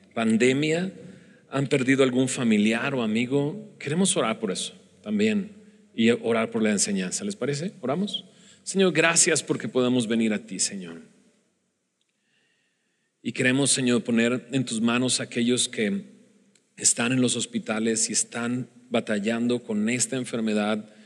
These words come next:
en sus pulmones. Eh, Señor, te pedimos que tú estés ahí con ellos. Te rogamos, Señor, por sanidad. Señor, sabemos que tú tienes el poder para sanar.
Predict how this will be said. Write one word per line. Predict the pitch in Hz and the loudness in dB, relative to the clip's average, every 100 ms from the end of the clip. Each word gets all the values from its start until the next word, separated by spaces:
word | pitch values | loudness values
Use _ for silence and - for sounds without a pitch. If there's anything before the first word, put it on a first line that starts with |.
| - - | -20 -12
en | 107 | -4
sus | - 120 | -2 -2
pulmones. | - 113 98 110 117 117 117 - - _ _ _ _ _ _ _ _ _ _ _ _ _ _ _ _ _ | 0 2 2 2 2 0 -2 -4 -8 _ _ _ _ _ _ _ _ _ _ _ _ _ _ _ _ _
Eh, | 110 123 113 104 101 - _ _ 87 | -14 -10 -10 -12 -14 -18 _ _ 0
Señor, | 90 135 131 120 | 0 4 2 2
te | 101 | 0
pedimos | 127 127 139 131 | 2 4 4 2
que | 123 | -2
tú | - 135 | -4 -4
estés | 139 123 131 123 | 0 2 2 2
ahí | 113 110 | 0 -2
con | - 107 | 0 0
ellos. | 104 107 120 131 - - _ _ _ _ _ _ _ | 2 0 -2 -4 -10 -14 _ _ _ _ _ _ _
Te | - 110 | -2 0
rogamos, | 117 113 135 151 151 139 | 0 -2 -2 0 0 0
Señor, | 120 113 104 | 0 0 0
por | - 104 | -2 -6
sanidad. | - 95 92 90 85 | -6 -6 -8 -8 -6
Señor, | - 107 117 | -8 -6 -2
sabemos | 110 120 131 139 135 | 0 0 0 0 -2
que | - | -4
tú | 123 - 123 127 120 - - - _ _ _ _ _ _ | -6 -2 0 0 -4 -10 -20 -20 _ _ _ _ _ _
tienes | - 131 147 151 - | -2 0 2 4 2
el | 123 | 2
poder | 101 117 113 123 | -2 -2 0 0
para | 113 113 98 | -4 -4 -4
sanar. | - 98 92 82 | -4 -6 -10 -14